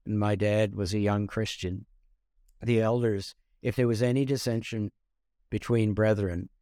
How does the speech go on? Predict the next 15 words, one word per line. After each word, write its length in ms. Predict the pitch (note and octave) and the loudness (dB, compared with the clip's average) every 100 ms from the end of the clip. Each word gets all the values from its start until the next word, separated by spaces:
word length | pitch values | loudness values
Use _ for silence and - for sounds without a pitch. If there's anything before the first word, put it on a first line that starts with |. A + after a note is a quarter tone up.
| _ _ - | _ _ -4
in 300 | A#2 A#2 A2+ | 0 2 0
the 80 | G2+ | 2
body, 480 | G#2+ G#2+ G#2 F2 E2 | 2 4 2 0 -2
the 160 | F#2 | -4
elders 460 | G#2 A2+ B2+ C3+ A2+ | 0 2 2 0 0
would 160 | A2 - | -2 0
take 260 | A2+ A2+ | -2 0
those 280 | G#2+ G#2+ F#2+ | 0 0 0
men 240 | G#2+ G2+ | 0 0
aside 600 | F#2 - A2 G#2+ G2 F#2 - | -2 -2 0 0 -2 -4 -4
and 140 | G2+ | -4
say, 200 | - A2+ | -2 -2
"You 420 | G2+ G2 A2+ A#2 A2 | 0 0 0 2 2
are 120 | G#2 | 0
forbidden 640 | - G#2 A2 G#2+ G2 G#2+ | -2 0 0 0 -2 -8